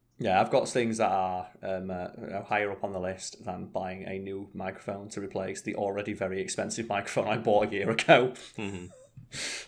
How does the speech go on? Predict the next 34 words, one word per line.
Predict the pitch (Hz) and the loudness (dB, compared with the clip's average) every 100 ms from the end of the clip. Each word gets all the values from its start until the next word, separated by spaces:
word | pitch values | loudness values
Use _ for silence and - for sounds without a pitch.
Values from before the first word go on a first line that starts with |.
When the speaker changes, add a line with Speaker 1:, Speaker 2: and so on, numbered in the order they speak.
| - - | -10 2
Speaker 2:
uh, | 208 | 6
Speaker 1:
Oh. | 202 214 208 185 135 110 101 _ _ _ | 8 10 8 8 4 -2 -6 _ _ _
Speaker 2:
speaking | 131 - 139 135 | -8 0 0 2
of | 120 | 2
which, | 107 95 | 2 0
like, | 98 92 | 0 4
I | 104 | 4
did | 120 | 6
Speaker 1:
Yes. | 139 - | 6 6
Speaker 2:
see | 104 | 0
online | 98 98 98 90 87 | 0 -2 -2 -4 -4
there's, | 92 | -6
like, | 98 90 | -6 -4
these | 98 95 | -6 -6
desks | - 92 90 - - - - _ _ _ - | -4 -2 -2 -6 -14 -14 -18 _ _ _ -8
that | 101 | -6
some | 92 107 | -2 -4
people | 104 98 98 98 | -2 -4 -4 -4
have | |
been | 101 92 95 | -2 -2 0
getting, | 92 85 82 - | -2 -4 -16 -16
and | 98 95 95 | -10 -8 -2
Speaker 1:
Okay. | 156 - - - | 2 2 0 0
Speaker 2:
they're | 113 104 | 0 0
not | 117 117 139 139 | 0 2 2 0
just | - 131 - | -2 -2 -2
stand-up | - 120 120 117 - | 0 0 0 -4 -4
desks, | 95 80 - - | -6 -6 -8 -14
but | 101 | -10
they're, | 101 101 | -4 -2
like, | 98 98 - | -2 -6 -6
stand-up | - 101 107 113 117 107 _ _ _ _ _ - | -8 -6 -4 -2 -2 -4 _ _ _ _ _ 2
electronically | 110 107 110 - - 110 104 92 104 | 2 4 2 2 -2 -2 -2 -2 -6
controlled | 95 101 - 98 110 117 120 | -4 -6 -2 -2 -2 -6 -14